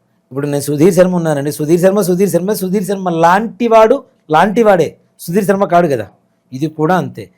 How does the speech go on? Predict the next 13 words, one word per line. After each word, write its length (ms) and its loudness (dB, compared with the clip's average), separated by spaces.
చాలామంది 680 0
చాలా 180 -4
రకాల 300 -4
ప్రయత్నాలు 520 -6
చేస్తున్నారు. 560 -8
అంటే 540 -2
ఎవరికి 380 2
తోచిన 320 0
విధంగా 280 -2
వాళ్ళకు 200 -2
చెప్తే 640 -6
అది 120 0
నిజమైపోదుగా. 760 -4